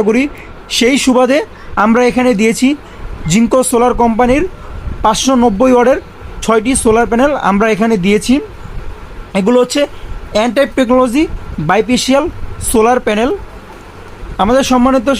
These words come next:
কাস্টমার সাহেবের বাড়ির ছাদে চারিপাশে দেখতে পাচ্ছেন খুবই গাছপালা রয়েছে। কাজ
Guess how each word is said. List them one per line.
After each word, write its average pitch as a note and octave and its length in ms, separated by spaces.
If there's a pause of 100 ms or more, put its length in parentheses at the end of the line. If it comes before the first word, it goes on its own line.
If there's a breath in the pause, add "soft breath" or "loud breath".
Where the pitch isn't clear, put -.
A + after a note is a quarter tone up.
(460)
কাস্টমার A#3 420
সাহেবের A#3 360 (800)
বাড়ির G#3 280
ছাদে C4 240 (260)
চারিপাশে G#3+ 440
দেখতে G#3+ 160
পাচ্ছেন A3+ 320
খুবই A3 240
গাছপালা G#3+ 340
রয়েছে। G#3 340 (380)
কাজ A3 180